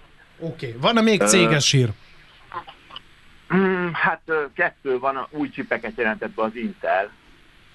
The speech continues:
Speaker 2: és ez is ugye elkapcsolódik a mesterséges intelligenciához. Ez már kompatibilisek lesznek ezek a csipek a,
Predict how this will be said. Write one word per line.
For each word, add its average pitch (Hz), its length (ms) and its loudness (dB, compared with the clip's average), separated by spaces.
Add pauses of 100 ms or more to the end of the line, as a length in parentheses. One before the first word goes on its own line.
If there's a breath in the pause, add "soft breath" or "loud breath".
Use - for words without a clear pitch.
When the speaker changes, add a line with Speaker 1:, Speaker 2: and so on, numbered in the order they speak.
(140)
Speaker 2:
és 87 160 -18
ez 95 160 -2
is 92 140 -10
ugye 92 160 2
elkapcsolódik 90 680 -4
a 90 80 0
mesterséges 85 680 -6
intelligenciához. 104 920 -2 (100)
Ez 95 100 -4
már 107 220 -2
kompatibilisek 87 840 -4
lesznek 80 340 -6
ezek 78 200 -8
a - 80 -6
csipek - 420 -6
a, 80 200 -2